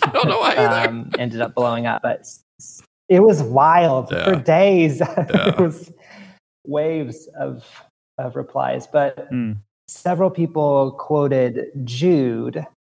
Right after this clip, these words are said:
Speaker 2: um, where it says, and let me find it. Um, Sodom and Gomorrah and the surrounding cities, which in the same manner as they indulged in sexual immorality and pursued unnatural lust,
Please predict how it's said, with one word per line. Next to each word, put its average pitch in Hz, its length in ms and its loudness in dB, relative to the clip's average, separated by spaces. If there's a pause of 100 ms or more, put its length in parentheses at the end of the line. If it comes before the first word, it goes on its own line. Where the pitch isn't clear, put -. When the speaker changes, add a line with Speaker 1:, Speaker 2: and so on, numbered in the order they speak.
(500)
Speaker 2:
um, 120 560 -2
where 135 180 6
it 131 120 2
says, 117 960 2
and 123 120 -8
let - 100 -6
me 64 80 -6
find 62 320 -8
it. - 640 -10 (280)
Um, 113 560 -6 (1500)
Sodom 180 220 6
and 185 100 6
Gomorrah 165 380 6
and 151 80 2
the 143 40 -2
surrounding 143 380 0
cities, 123 540 -6 (160)
which 139 160 -8
in 135 40 -4
the 127 60 -6
same 139 300 -4
manner 135 200 -2
as 127 160 -4 (300)
they 123 420 2
indulged 127 480 -2
in 127 140 -2
sexual 135 420 -4
immorality 131 680 0
and 113 120 -6
pursued 131 480 -2 (140)
unnatural 139 800 -2
lust, - 760 0